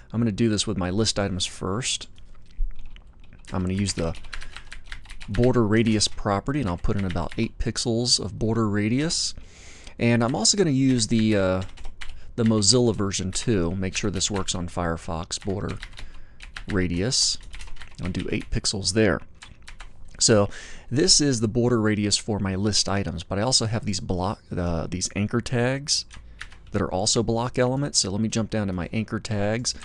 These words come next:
and I'll add that on there. Go ahead and save it. Jump back over to my browser, refresh. Now I got some nice little roundy corners on my horizontal navigation menu. That looks pretty good. And I want to do something similar up here with my vertical menu.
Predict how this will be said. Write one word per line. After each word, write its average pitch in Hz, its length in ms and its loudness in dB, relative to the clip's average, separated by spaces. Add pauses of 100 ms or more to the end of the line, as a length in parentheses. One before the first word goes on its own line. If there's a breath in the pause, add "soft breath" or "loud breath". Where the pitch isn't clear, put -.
(340 loud breath)
and 85 100 -2
I'll 85 200 -4
add 98 220 0
that 95 140 0
on 90 220 0
there. 117 400 0 (720 soft breath)
Go 104 80 -6
ahead 98 140 -2
and 87 100 -6
save - 560 4
it. 98 160 0 (140)
Jump 90 180 -6
back 104 220 -2
over 98 100 -4
to 85 60 -6
my 87 80 -4
browser, 117 440 0
refresh. 147 680 -2 (340 loud breath)
Now 185 80 -6
I 165 60 0
got 139 120 4
some 127 160 4
nice 110 220 4
little 101 180 2
roundy 98 460 0
corners 110 480 -2
on 95 100 0
my 87 120 0
horizontal 101 640 0
navigation 92 640 -2
menu. 92 340 -2 (440 soft breath)
That 76 120 -6
looks - 160 -4
pretty 95 240 -2
good. 110 380 2 (920 soft breath)
And 120 220 4
I 131 60 -4
want 170 140 -2
to 135 40 0
do 139 120 0
something 120 360 2
similar 110 580 4
up 117 200 -2
here 104 200 2
with 98 240 -2
my 87 140 0
vertical 104 380 0
menu. 85 420 -6